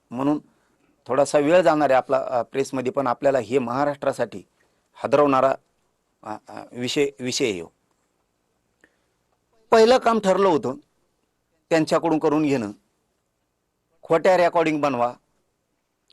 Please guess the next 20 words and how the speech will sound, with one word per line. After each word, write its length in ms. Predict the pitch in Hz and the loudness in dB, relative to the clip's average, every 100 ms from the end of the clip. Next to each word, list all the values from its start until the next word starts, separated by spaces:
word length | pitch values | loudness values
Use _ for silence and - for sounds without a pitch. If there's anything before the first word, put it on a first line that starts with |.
| _ | _
खोटे 340 | 135 135 156 | -6 -4 -4
व्हिडिओ 420 | 131 101 123 165 | -4 -6 -2 -2
बनवा, 400 | 143 135 120 110 104 _ _ _ _ _ _ _ _ _ _ _ _ _ _ - | 0 -2 0 -2 -4 _ _ _ _ _ _ _ _ _ _ _ _ _ _ -2
ते 140 | 175 | 0
द्या, 280 | 147 127 107 - _ _ _ _ _ _ _ _ _ _ _ _ _ _ _ | 2 2 0 -8 _ _ _ _ _ _ _ _ _ _ _ _ _ _ _
याच्यासाठी 460 | 147 147 170 135 131 | -4 -2 -2 -2 -6
तो 180 | 120 147 | -4 -4
विषय 220 | 127 127 | -4 -8
चाललेला 360 | 135 120 98 87 | -4 -4 -4 -8
होता. 160 | - _ _ _ _ _ _ _ _ _ _ _ - | -12 _ _ _ _ _ _ _ _ _ _ _ -8
त्यांना 180 | 143 143 | -4 -4
ते 100 | 143 | -4
कुठंच 320 | 139 139 127 | -8 -6 -2
मिळाना, 380 | 147 151 143 139 _ _ - | 0 2 0 -6 _ _ -14
खऱ्या 300 | 123 143 147 | -2 2 2
मिळानात 320 | 143 139 139 135 | 2 0 0 -4
आणि 100 | 135 | -8
खोट्या 260 | - 113 127 | -8 -6 -4
मिळानात. 420 | 127 120 113 - _ _ _ _ _ _ _ _ _ _ _ _ _ _ _ _ | -2 -4 -4 -12 _ _ _ _ _ _ _ _ _ _ _ _ _ _ _ _
ते 40 | 135 | -12